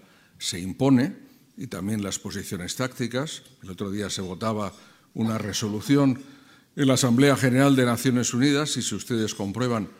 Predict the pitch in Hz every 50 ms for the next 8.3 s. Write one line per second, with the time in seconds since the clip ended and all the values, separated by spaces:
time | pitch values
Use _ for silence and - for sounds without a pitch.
0 | - - - - - - - _ - 107 95 104 113 113 - 120 110 95 110 113
1 | 135 135 127 131 107 101 95 95 - 92 85 - 123 131 135 131 131 131 123 113
2 | 110 95 92 101 90 - - - 95 92 95 - - 131 131 127 127 123 123 120
3 | 117 - - 104 98 92 85 87 92 104 113 120 117 117 120 117 110 - - -
4 | - - - - - - - _ - 123 107 107 143 170 165 147 127 113 - 143
5 | 139 139 127 - - 117 104 110 120 127 123 117 117 110 - - 113 107 110 117
6 | 117 117 117 117 120 120 113 117 120 110 104 - - - - - - - _ -
7 | 117 113 - - 170 180 180 170 143 107 120 139 - - 123 117 113 98 120 127
8 | 120 - - 76 -